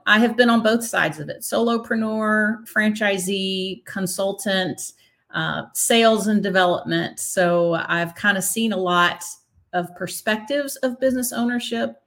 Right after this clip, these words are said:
And it's one of the reasons I love franchising so much, is because it provides a shorter pathway to success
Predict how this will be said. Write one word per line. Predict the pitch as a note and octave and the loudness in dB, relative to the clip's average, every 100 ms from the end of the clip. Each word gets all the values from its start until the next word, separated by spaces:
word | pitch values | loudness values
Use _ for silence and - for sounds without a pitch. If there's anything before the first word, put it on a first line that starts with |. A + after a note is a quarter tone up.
| _ _ _ | _ _ _
And | - | -10
it's | F3+ - | -10 -8
one | G3+ | -4
of | G#3+ | -4
the | G3 | -2
reasons | F#3+ F3 F3 | -4 -2 -2
I | D#3+ | -2
love | E3 E3 | 0 -2
franchising | E3 E3+ E3 E3+ E3 D#3+ E3 | -2 -4 -2 -4 -4 -4 -6
so | - E3+ | -4 -4
much, | E3 D#3+ E3 | -4 -4 -8
is | D#3+ | -8
because | E3 E3 D#3+ D#3+ | -8 -6 -8 -6
it | D#3 - | -8 -8
provides | _ D#3+ D#3+ D#3 D3+ D#3 - - _ _ _ - | _ -10 -6 -4 -4 -6 -10 -12 _ _ _ -4
a | F3+ | -2
shorter | - - A3+ G#3+ G#3 | -2 -2 0 0 0
pathway | - E3+ E3 D#3+ D#3 D#3 D3+ - | 2 2 0 -4 -2 -2 -4 -10
to | - F3+ | -6 -4
success | F3+ - - - E3 D#3+ - | -4 -8 -4 0 0 0 -4